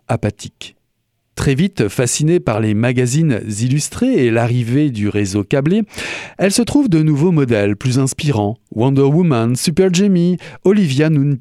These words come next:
Newton-John, rappelez-vous, euh, John Travolta. Celle qui déclenchera tout, ou presque.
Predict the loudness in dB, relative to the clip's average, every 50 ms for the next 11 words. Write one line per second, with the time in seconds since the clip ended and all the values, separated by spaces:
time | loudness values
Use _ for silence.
0 | _ 0 2 2 2 2 0 0 0 0 0 0 0 0 0 2 2 2 0 0
1 | -2 -2 -2 -4 -4 -2 -2 -2 -2 -2 -2 -2 0 0 0 0 -2 -4 -4 -4
2 | -4 -2 -2 -4 -4 -4 -2 -2 -2 -2 -4 -4 -6 -8 -8 _ _ _ _ _
3 | _ _ _ _ _ _ -12 -10 -6 -2 0 0 2 2 0 -2 -4 -8 _ _
4 | _ _ _ _ _ _ -8 -6 -4 -4 -4 -4 -4 -4 -4 -4 -6 -6 -8 -10
5 | -10 -10 -8 -8 -8 -8 _ _ _ _ _ _ _ _ _ _ _ _ _ _
6 | _ -6 -4 -4 -4 -6 -6 -8 -8 -10 -10 -12 -14